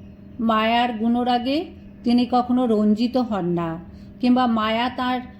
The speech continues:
নিকটবর্তিনীও হতে পারেন না। এই স্বরূপ শক্তির আশ্রয়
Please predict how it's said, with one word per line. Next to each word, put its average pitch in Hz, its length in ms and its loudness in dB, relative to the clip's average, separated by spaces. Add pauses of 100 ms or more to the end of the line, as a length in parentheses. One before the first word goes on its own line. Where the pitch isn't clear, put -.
(140)
নিকটবর্তিনীও 277 1080 2
হতে 226 280 0
পারেন 185 360 -2
না। 170 340 -2 (460)
এই 220 220 4
স্বরূপ 226 420 0
শক্তির 262 500 -2 (100)
আশ্রয় 214 640 0